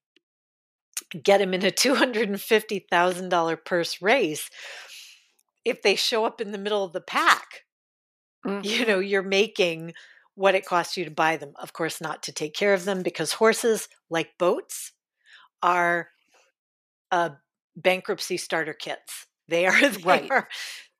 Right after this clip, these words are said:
Speaker 2: Definitely.
Speaker 1: they're, they are e-,
Speaker 2: Definitely.
Speaker 1: expensive to have. But anyway, I just wanted to mention that 'cause I thought that was really
Speaker 2: But there's
Speaker 1: interesting.
Speaker 2: money to be made,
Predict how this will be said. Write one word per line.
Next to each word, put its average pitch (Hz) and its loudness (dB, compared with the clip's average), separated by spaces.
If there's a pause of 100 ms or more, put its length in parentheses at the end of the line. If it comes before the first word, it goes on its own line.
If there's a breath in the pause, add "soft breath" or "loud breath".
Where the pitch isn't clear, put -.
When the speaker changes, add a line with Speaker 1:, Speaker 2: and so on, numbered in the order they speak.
(120)
Speaker 2:
Definitely. 175 0
Speaker 1:
they're, 196 6
they 175 2
are 170 4
e-, 170 0
Speaker 2:
Definitely. 185 4
Speaker 1:
expensive 185 -4
to 175 -2
have. 147 -2
But 185 2
anyway, 202 6
I 202 8
just 254 0
wanted 269 4
to 226 0
mention 277 0
that 254 4
'cause 240 -2
I 247 4
thought 240 4
that 233 6
was 202 0
really 208 4
Speaker 2:
But 247 4
there's 202 8
Speaker 1:
interesting. 151 -2
Speaker 2:
money 226 8
to 190 0
be 196 6
made, 180 4